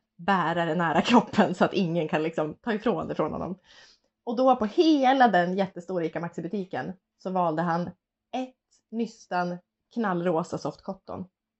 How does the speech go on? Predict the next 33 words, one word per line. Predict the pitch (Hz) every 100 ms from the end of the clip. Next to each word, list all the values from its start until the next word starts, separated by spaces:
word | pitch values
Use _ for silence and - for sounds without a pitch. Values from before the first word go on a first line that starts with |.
| _ _ _ _ _ _ _ _ _ _ _ _ _ _ _ _
Då | 277
tänkte | 277 202
jag | 185
så | 175
här: | 151
"Ja, | 208 185 - _
nu, | 220 190 147 _ _ _
bra." | 208 175 - _ _ _ _ _ _ _ _
Han | - 196
k-, | 202
kunde | - 190
ha | 185
tagit | 175 160
vad | 170 156
som | 185
helst | 214 151
på | 160
leksaksavdelningen. | 143 - - 143 190 240 294
Han | 294
kunde | 262 226
ha | 202
tagit | 185 170 175
vad | 185 196
som | 226
helst | 220
på | 220
städavdelningen, | - 269 220 185 190 240 202 147 143 147
som | 185
är | 180
ännu | 233 190 196
hetare | 175 160 147
än | 135 156
leksaksavdelningen. | 151 - 147 151 151 143 131